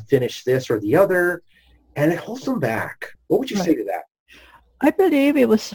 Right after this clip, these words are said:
Speaker 2: when we came back from Puerto Rico, and then, uh, I underwent a,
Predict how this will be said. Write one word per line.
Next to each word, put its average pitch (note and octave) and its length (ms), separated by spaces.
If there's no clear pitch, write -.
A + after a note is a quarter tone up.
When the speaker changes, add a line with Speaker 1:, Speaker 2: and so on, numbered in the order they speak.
Speaker 2:
when G3 180
we G3+ 100
came G3+ 300
back F#3+ 260
from F3 160
Puerto F3+ 320
Rico, G3 580
and E3+ 320
then, F3+ 320
uh, F3+ 260
I A#3+ 360
underwent A3 600
a, F#3+ 260